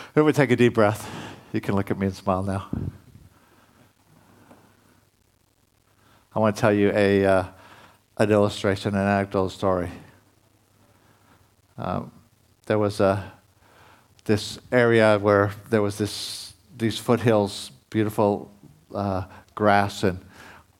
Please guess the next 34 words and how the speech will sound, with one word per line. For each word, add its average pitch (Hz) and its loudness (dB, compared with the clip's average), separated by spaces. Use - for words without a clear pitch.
behind 107 0
it 95 0
was 104 -2
these 104 -2
huge, 113 0
this 104 -4
huge 117 0
mountain 101 0
range 95 -6
covered 107 0
in 98 -2
snow. 95 0
And, 101 -2
uh, 107 4
a 110 -2
guy 113 2
came, 113 -4
lived 110 0
in 104 0
a 98 0
desert 104 0
area, 98 2
and 101 -2
he 101 -2
came 113 -2
and 104 -4
he 98 -4
found 104 -2
in 107 -2
the 101 -2
foothills 98 -2
a 95 -2
little 98 -2
creek. - -2